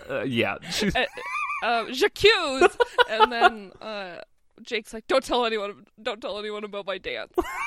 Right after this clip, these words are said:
Speaker 2: My passion for dance.
Speaker 1: Yes. And then
Speaker 2: Uh,
Speaker 1: we zoom
Speaker 2: we don't
Speaker 1: away.
Speaker 2: know what kind of,
Speaker 1: Yeah.
Speaker 2: we don't know what kind of dance, though.
Speaker 1: No,
Speaker 2: So.
Speaker 1: but I'm sure we'll find out. But then we zoom away from this table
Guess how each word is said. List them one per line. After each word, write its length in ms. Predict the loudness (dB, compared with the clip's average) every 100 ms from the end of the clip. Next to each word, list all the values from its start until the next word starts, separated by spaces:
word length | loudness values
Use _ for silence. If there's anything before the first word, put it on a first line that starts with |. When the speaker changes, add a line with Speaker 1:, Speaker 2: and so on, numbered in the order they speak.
| -4 -4 -2 -2 4 6 6 2
Speaker 2:
My 180 | 2 0
passion 480 | 4 4 4 -8
for 100 | -14
dance. 420 | -14 -12 -12 -16 -20 -20 -16 2
Speaker 1:
Yes. 340 | 6 6 6
And 400 | 4 4 4 4
then 100 | 6
Speaker 2:
Uh, 20 | 4
Speaker 1:
we 100 | 2
zoom 360 | 4 4 6
Speaker 2:
we 80 | 6
don't 80 | 4
Speaker 1:
away. 100 | 4
Speaker 2:
know 60 | 4
what 160 | 2
kind 340 | 0 0 0 -2
of, 60 | -2
Speaker 1:
Yeah. 280 | 2 2 2 -4
Speaker 2:
we 100 | -8
don't 120 | -6
know 80 | -6
what 120 | -6
kind 260 | -8 -10 -10
of 100 | -12
dance, 360 | -12 -12 -16 -14
though. 240 | -12 -12 -4
Speaker 1:
No, 640 | 4 8 10 10 8 2 -2
Speaker 2:
So. 60 | 4
Speaker 1:
but 300 | 6 6 2 -10 2
I'm 220 | 4 6
sure 180 | 8 10
we'll 140 | 10
find 320 | 8 6 6
out. 320 | 6 6 4
But 200 | 6 8
then 160 | 8 6
we 140 | 6
zoom 380 | 4 6 4 6
away 220 | 6 6
from 180 | 4 2
this 160 | 0 0
table 560 | 4 4 4 -2 -6